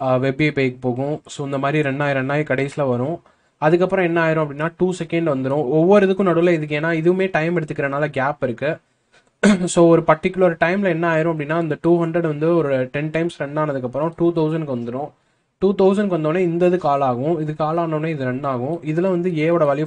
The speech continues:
false ஆயிரும். அப்ப நம்ம இங்க check பண்றோம், False ஆனோடனே இந்த condition fail ஆயிரும். அப்ப இது run பண்ணவே run பண்ணாது, Print பண்ணாது, எதுவுமே பண்ணாது, அவ்வளவுதான் stop ஆயிரும்.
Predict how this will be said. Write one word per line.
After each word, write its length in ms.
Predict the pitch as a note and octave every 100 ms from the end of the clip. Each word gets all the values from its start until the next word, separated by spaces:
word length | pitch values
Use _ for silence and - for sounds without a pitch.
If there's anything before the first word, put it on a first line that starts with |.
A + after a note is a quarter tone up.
| -
false 300 | C#3 D#3 D#3
ஆயிரும். 260 | B2+ C3+
அப்ப 180 | D3+ -
நம்ம 160 | C#3+ C#3
இங்க 120 | C3
check 260 | C#3 - F3+
பண்றோம், 260 | D3+ D3+ D3+
False 280 | D#3 F3 F3
ஆனோடனே 220 | D3+ C#3
இந்த 220 | D#3+ D#3
condition 420 | D#3+ D3+ D#3 E3 D3+
fail 220 | C#3 C#3 C3+
ஆயிரும். 260 | B2 D#3 - - _ _ _
அப்ப 260 | C#3+ -
இது 120 | D#3+ D3
run 200 | C#3 D#3
பண்ணவே 300 | D#3+ D3+ D#3
run 200 | C#3 C#3
பண்ணாது, 380 | C#3+ C3 C3+ E3
Print 220 | D3+ D3+ D3+
பண்ணாது, 280 | C#3 B2 C#3
எதுவுமே 340 | C3+ C3+ C#3+
பண்ணாது, 340 | C#3 A#2+ A#2+
அவ்வளவுதான் 380 | C#3 C#3 A#2+ B2+
stop 340 | B2+ A2+ G#2+ A#2
ஆயிரும். 280 | A2 B2